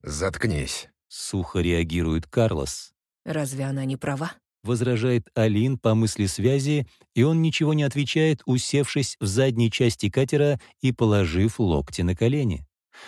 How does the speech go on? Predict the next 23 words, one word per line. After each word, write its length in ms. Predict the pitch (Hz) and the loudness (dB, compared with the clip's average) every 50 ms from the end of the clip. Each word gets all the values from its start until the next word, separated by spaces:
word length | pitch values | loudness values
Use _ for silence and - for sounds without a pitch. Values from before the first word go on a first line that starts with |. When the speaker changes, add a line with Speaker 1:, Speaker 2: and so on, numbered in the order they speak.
| - - - | -18 -6 -2
Speaker 2:
Он 180 | 101 104 110 | 2 2 4
достаёт 420 | 107 117 110 - - 123 127 127 117 | 4 4 2 2 4 4 4 4 2
свою 280 | - 113 107 107 107 | 2 2 2 2 2
флягу, 480 | 101 - 107 110 127 135 127 135 - - - | 2 0 0 0 2 2 2 0 -2 0 0
отвинчивает 720 | 113 101 87 - 101 110 110 101 - 101 95 98 90 - | -2 -2 0 0 2 2 2 0 0 0 0 0 0 0
крышку, 560 | - 127 - 135 - - - 147 143 135 - _ _ _ _ _ _ | 0 0 0 0 -2 -2 0 0 0 0 -2 _ _ _ _ _ _
потом 360 | - 92 87 80 92 92 90 82 | -2 0 0 2 2 0 0 0
передумывает 680 | 95 95 92 85 92 117 131 127 123 131 131 120 - - - | 0 0 0 2 2 2 2 2 2 2 2 0 0 -2 0
и, 100 | 120 117 | 0 2
глядя 400 | 107 117 123 143 147 127 127 123 | 2 2 2 2 2 2 2 2
внутрь 340 | 110 123 135 139 - 131 101 | 2 2 2 2 0 0 -2
себя, 460 | - - 117 107 117 135 143 143 - | 0 0 2 2 4 4 4 2 0
словно 420 | - - - 98 98 98 95 98 101 | -2 -4 0 0 2 2 2 2 2
что-то 280 | - - 110 - 113 | 2 0 0 0 0
читает 440 | - - 107 - 127 120 117 113 - | -2 -4 -2 2 2 2 2 2 2
на 80 | 113 98 | 0 -2
своём 440 | - - 104 104 110 117 120 123 - | 0 0 2 2 4 4 2 2 0
интерфейсе, 840 | 120 104 92 110 92 85 - 135 143 139 - - 151 139 139 - - - - _ _ _ - | 0 0 2 0 0 0 0 -2 -2 -2 -2 -2 0 0 0 -2 -4 -12 -20 _ _ _ 0
и 100 | 107 101 | 0 2
убирает 680 | 98 101 87 85 90 82 78 76 78 82 90 92 - | 2 2 2 0 0 2 2 2 0 0 0 -2 -2
её 320 | - 113 104 87 85 78 | -2 0 0 0 0 -2
в 80 | 71 - | -2 -4
комбинезон. 720 | - 87 80 82 87 85 95 107 113 139 147 117 82 76 | -4 -2 -2 0 0 0 0 0 0 0 0 -2 -2 -6